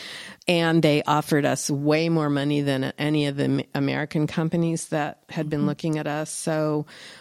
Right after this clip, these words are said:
Speaker 1: that's what happened. So in the, at very end of twenty twelve,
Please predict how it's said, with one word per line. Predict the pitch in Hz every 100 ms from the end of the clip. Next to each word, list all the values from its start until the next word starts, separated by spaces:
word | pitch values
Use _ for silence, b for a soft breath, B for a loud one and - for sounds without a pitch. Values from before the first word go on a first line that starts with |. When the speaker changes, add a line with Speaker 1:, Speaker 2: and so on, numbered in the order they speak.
| B
Speaker 1:
that's | 143 147 151 - -
what | 160 160
happened. | 196 226 - 80 -
So | - 123 135
in | - 143 143 143 143 _
the, | - 147 -
at | -
very | 170 180 185
end | 170 170
of | 165
twenty | - - 160 160
twelve, | - - 131 123 139 143